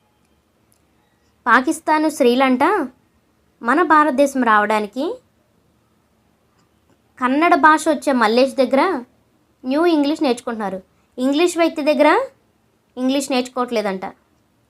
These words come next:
కన్నడం మాత్రమే తెలిసిన మల్లేష్ దగ్గర వీళ్ళు న్యూ ఇంగ్లీష్ నేర్చుకుంటున్నారంట. అది పార్లమెంట్ స్త్రీలు. So, ఇప్పుడు కోడ్ చూద్దామండి. కోడ్లో వివరణ చూద్దాం. పాకిస్తాన్ పార్లమెంటులో ఉన్న స్త్రీలు.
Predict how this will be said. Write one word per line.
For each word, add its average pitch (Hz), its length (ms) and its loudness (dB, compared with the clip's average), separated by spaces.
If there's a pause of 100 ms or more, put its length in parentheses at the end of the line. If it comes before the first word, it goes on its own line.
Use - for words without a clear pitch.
(320)
కన్నడం 311 540 2
మాత్రమే 320 480 2
తెలిసిన 311 460 -2 (500)
మల్లేష్ 262 360 2
దగ్గర 277 320 2
వీళ్ళు 359 460 0
న్యూ 269 160 0
ఇంగ్లీష్ 285 420 0
నేర్చుకుంటున్నారంట. 226 680 -4 (400)
అది 247 220 -4
పార్లమెంట్ 240 840 0
స్త్రీలు. 220 460 0 (580)
So, 453 100 -4
ఇప్పుడు 359 180 -6
కోడ్ 311 380 -2
చూద్దామండి. 233 460 0 (560)
కోడ్లో 294 400 4
వివరణ 269 420 2 (120)
చూద్దాం. 196 260 -6 (640)
పాకిస్తాన్ 349 640 2 (360)
పార్లమెంటులో 269 840 4
ఉన్న 254 280 2
స్త్రీలు. 233 600 0